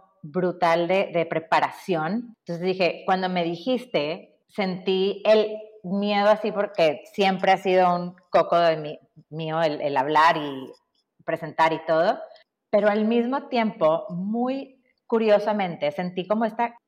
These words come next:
como esta sensación de confianza, porque dije, pero es que Dani siempre lo prepara tan bien, que casi que sabía que iba a ser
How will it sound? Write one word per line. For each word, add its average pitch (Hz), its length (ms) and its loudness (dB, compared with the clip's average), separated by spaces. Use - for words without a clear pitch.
como 185 140 -6
esta 185 120 -12
sensación 214 480 -4
de 214 140 0
confianza, 190 560 -2
porque 175 220 -12
dije, 180 140 -8
pero 175 160 -6
es 165 100 -12
que 214 80 -6
Dani 220 400 -4
siempre 175 300 -8
lo 214 160 -6
prepara 175 420 -4
tan 165 220 -4
bien, 156 400 -6
que 170 240 -6
casi 190 260 -2
que 240 140 -2
sabía 180 580 0
que 202 100 0
iba 170 120 2
a 170 40 2
ser 165 260 -2